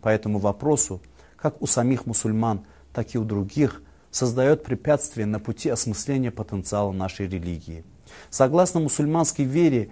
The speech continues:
каждое творение должно пройти путь от потенциального существования к реальному. Говоря о реальном существовании, имеется в виду полная реализация потенциала. То есть каждое создание,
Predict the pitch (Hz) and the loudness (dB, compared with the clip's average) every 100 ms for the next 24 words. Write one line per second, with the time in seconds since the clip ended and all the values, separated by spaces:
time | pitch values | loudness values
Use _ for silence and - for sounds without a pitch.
0 | - - - 175 147 147 135 - 123 123 | -12 -8 2 4 4 4 2 4 2 4
1 | 170 156 117 104 120 113 156 131 131 120 | 4 4 2 2 2 2 0 0 0 0
2 | - 151 - 165 - - - - 123 127 | 0 -4 -2 -2 -2 -6 -8 -6 -4 -2
3 | 113 147 147 147 123 - 117 - - 127 | 0 2 2 2 0 -2 -4 -4 -2 2
4 | 127 123 123 113 - - 101 104 92 85 | 2 2 0 -2 -8 -6 0 2 2 -2
5 | 82 87 _ _ - - - - 139 151 | -10 -14 _ _ -20 -20 -20 -4 2 6
6 | 165 196 160 156 151 143 127 135 - - | 6 6 6 6 6 2 0 -2 -4 0
7 | 131 165 170 127 110 139 143 143 - 123 | 0 2 2 0 0 2 2 2 0 -2
8 | 123 127 160 - 180 175 151 139 127 117 | 0 2 0 2 2 4 2 0 2 0
9 | 104 104 117 - 113 - 110 107 98 98 | 0 -2 -4 -2 -6 -6 -6 -6 -4 -4
10 | 87 82 - _ - - - 143 - 180 | -4 -6 -16 _ -20 -10 2 2 2 4
11 | 175 139 131 117 123 113 123 160 143 107 | 4 4 2 2 2 2 2 2 2 0